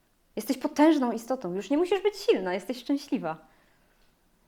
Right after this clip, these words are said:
I to jest bardzo piękny wybór, jaki można sobie dać. Jeżeli czujesz, że to z tobą rezonuje, Z radością widziałabym Cię na warsztatach, które prowadzę w gronie, w niewielkim gronie kobiet, gdzie każda może się wypowiedzieć,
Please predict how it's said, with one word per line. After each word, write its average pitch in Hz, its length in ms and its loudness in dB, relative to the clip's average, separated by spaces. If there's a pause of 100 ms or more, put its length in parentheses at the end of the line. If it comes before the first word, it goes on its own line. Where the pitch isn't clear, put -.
(540)
I 247 60 0
to 277 80 6
jest 277 120 4
bardzo 262 240 4
piękny 254 360 -2
wybór, 185 300 -4
jaki 175 200 -8
można 180 280 -6
sobie 175 240 -6
dać. 156 320 -6 (1200)
Jeżeli 254 260 4
czujesz, 349 340 0
że 277 100 -2
to 254 100 -4
z 240 80 -12
tobą 208 260 -2
rezonuje, 170 560 -2 (1400)
Z 214 60 -8
radością 233 440 0
widziałabym 185 480 0
Cię 175 140 -8
na 170 100 -4
warsztatach, 170 460 -6
które 160 260 -10
prowadzę 160 540 -6 (100)
w 170 120 -20
gronie, 165 460 -6 (100)
w - 40 -14
niewielkim 196 440 0
gronie 165 280 -4
kobiet, 156 440 -8
gdzie 170 360 -8
każda 185 340 -8
może 165 220 -10
się 175 120 -10
wypowiedzieć, 180 800 -4